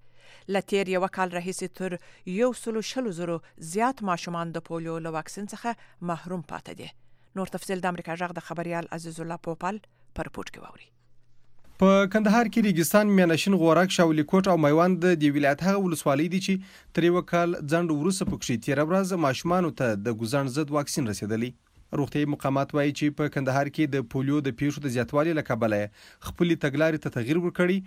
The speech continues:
Speaker 2: او اوس پر هرو لسو کورونو باندې د ماشومانو د رایوځای کېدو مرکز ټاکل شوی.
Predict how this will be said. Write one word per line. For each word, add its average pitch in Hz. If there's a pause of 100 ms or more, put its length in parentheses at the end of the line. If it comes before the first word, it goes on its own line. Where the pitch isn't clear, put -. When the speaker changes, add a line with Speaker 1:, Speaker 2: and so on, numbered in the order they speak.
(320)
Speaker 2:
او 147 (160)
اوس 190
پر 160
هرو 180
لسو 180
کورونو 180
باندې 110
د 127
ماشومانو 147
د 160
رایوځای 123
کېدو 123
مرکز 139
ټاکل 107
شوی. 131